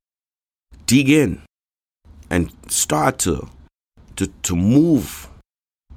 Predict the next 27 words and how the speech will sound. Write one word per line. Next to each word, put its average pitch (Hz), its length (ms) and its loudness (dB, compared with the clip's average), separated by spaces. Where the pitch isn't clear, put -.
start - 340 -4
to 117 80 -2
remove 123 440 0
the 107 80 0
hurdles 92 320 -2
of, 69 140 -8
that 78 220 -6
you, 80 200 -6
that 76 180 -8
you're 80 120 -4
faced - 360 -6
with. - 160 -14
You 90 80 -2
know, 95 120 4
imaginarily, 101 920 2
you 85 120 0
know, 85 80 2
I, 82 260 0
I 85 100 -2
saw 101 360 0
something 95 400 -4
posted 90 600 -4
on 87 60 -10
social 90 400 0
media, 90 440 0
and, 73 280 -4
uh, 65 240 -6